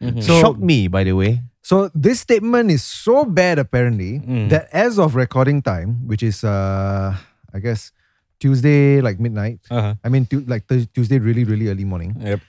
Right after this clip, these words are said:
Speaker 2: Uh, it has garnered about one point six K reactions on Facebook,
Speaker 1: Mm-hmm.
Speaker 2: and, like, half of them are the angry face.
Speaker 1: Oh, shit.
Speaker 3: I see. Um, so should, should we read the, um,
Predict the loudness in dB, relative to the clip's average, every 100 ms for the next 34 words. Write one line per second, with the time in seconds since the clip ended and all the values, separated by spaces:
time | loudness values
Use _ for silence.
0 | _ -20 -8 -4 0 0 -2 -6 -12 -10
1 | -4 -2 0 0 0 0 0 -4 -4 -4
2 | -4 -4 -6 -6 -8 -8 -4 -2 -2 -6
3 | -6 -4 -4 -6 -6 -6 -8 -10 _ -4
4 | -2 -2 -6 -12 _ -4 -2 -2 -4 -8
5 | -10 -12 -6 -2 -2 -2 -2 -4 -8 _
6 | -10 -10 _ -10 -8 -6 -4 -4 -6 -12
7 | -16 _ _ -12 -8 -8 -12 -18 -16 -16
8 | -18 _ _ _ -4 -2 0 0 -2 -4
9 | -2 2 2 4 2 0 -2 -4 -4 -6
10 | -6 -4 -2 -2 -2 -4 -6 -2 2 4
11 | 4 4 2 2 0 -2 -4 -4 -4 -8